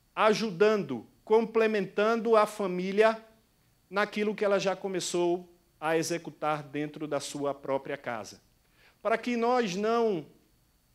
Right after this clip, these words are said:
é, entramos ou entremos num sentimento ou numa atitude como essa, esse exemplo que eu vou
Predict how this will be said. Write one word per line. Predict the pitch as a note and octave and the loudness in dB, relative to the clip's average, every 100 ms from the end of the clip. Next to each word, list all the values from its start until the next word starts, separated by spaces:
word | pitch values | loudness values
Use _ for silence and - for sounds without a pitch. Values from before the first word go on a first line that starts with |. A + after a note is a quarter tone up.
| _ _ _ _ _ _ _ _ | _ _ _ _ _ _ _ _
é, | C3+ D3 C#3+ D3 - _ _ _ _ _ _ - | -6 -4 -4 -6 -16 _ _ _ _ _ _ -12
entramos | F3+ F3 G#3+ A#3+ A3 E3 C3+ - - _ _ - | -10 -6 -2 -2 0 -4 -4 -8 -12 _ _ -12
ou | E3+ | -4
entremos | F#3+ E3 G3 A3 G3 C3 - - _ _ _ _ _ | -4 -2 -2 0 -2 -6 -8 -14 _ _ _ _ _
num | E3 G#3 | -4 -2
sentimento | G#3 - G#3 G3+ F3 F#3 G#3 G3+ C#3 A2 _ _ - | 0 -2 -4 -4 -4 -2 -4 -4 -10 -12 _ _ -2
ou | F#3+ | 0
numa | G#3 G#3+ | 2 0
atitude | G#3 F#3+ - G#3+ G3+ | -2 -6 -10 -8 -6
como | G3+ G#3 G3 | -4 -2 0
essa, | F3 F#3 F#3+ A#3 A3+ - _ _ _ _ _ _ _ _ _ _ _ _ | 2 0 0 -4 -6 -16 _ _ _ _ _ _ _ _ _ _ _ _
esse | D#3+ F3+ G3+ | -6 -4 -2
exemplo | E3 D#3 F3+ F3+ A3 A3 | -2 0 -2 -2 -4 -2
que | F#3+ | 0
eu | F3+ | 0
vou | D3+ E3 E3 D#3+ - | 0 0 2 0 -4